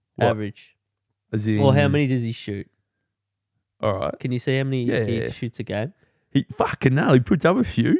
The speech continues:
Speaker 2: Yeah, does he?
Speaker 1: Makes a few, though.
Speaker 2: Yeah.
Speaker 1: <laughs> He puts up over ten,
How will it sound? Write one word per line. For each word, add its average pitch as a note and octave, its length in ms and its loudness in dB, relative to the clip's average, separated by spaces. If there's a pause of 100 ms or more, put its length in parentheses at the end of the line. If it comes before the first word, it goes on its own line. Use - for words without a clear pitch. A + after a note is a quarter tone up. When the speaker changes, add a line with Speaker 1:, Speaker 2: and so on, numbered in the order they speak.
Speaker 2:
Yeah, D3+ 100 0
does D#3+ 280 2
he? F#4 120 2
Speaker 1:
Makes D3 300 2
a A2 60 0
few, A2 260 4
though. A2 160 6
Speaker 2:
Yeah. B2+ 340 4 (360)
Speaker 1:
<laughs> - 300 -12
He D3 100 4
puts G3 260 4
up G#3 280 0
over C#3+ 220 4 (460)
ten, D#3 340 0